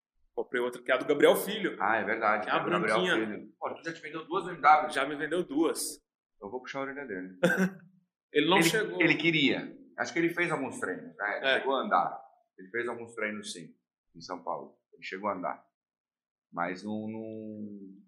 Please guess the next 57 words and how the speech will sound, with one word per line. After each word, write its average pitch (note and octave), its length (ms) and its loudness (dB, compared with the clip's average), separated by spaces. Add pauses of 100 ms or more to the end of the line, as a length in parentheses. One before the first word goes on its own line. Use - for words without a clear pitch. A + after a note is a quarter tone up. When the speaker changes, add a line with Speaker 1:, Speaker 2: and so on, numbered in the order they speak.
(720)
Speaker 1:
É. A#2+ 240 -2
Speaker 2:
Acho D3+ 200 12
que F3+ 60 8
ele F#3+ 80 8
desistiu. F#3+ 520 4
Ele A2+ 120 4
teve D3+ 180 0
algumas D#3 340 0
desilusões C3+ 600 -4
no A2 80 -8
meio A2 200 -6
do - 60 -20
caminho. A#2+ 640 -6 (160)
Speaker 1:
Foi. C3+ 240 2 (280)
Speaker 2:
Teve A2 140 -10
problema G#2+ 320 -6
com - 120 -16
o - 40 -20
carro A2 400 6
e - 40 -16
tal, A#2+ 240 2
e A#2+ 40 -8
daí A#2+ 220 -2
ele B2 180 -8 (300)
mandou A#2+ 180 -6
Speaker 1:
Uhum. C#3+ 60 -4
Speaker 2:
embora, F#2 320 -6
né? F#2+ 200 -16 (240)
Falou - 160 -12
que - 80 -16
não A2 80 -10
queria A2 280 -4
mais. F2+ 280 -10 (300)
Speaker 1:
Mas C#3+ 180 4
eu D#3 60 4
Speaker 2:
Mas F3 140 8
Speaker 1:
e - 20 6
o F#3 40 8
Speaker 2:
agora G#2+ 360 4
ele D3+ 100 -6
vem F#3+ 200 -8
quente, A2 280 -10
agora. G2 240 -6
Speaker 1:
E D3 300 0
eu D3 100 2
e E3 40 4
o F3 40 8
Arthur, E3+ 420 2
depois D3 260 -10
que - 80 -14
a - 20 -20
gente D3 160 -14
comprou C#3 240 -6
esse B2+ 140 -6
carro, C#3 200 -6
a - 40 -14
gente - 160 -16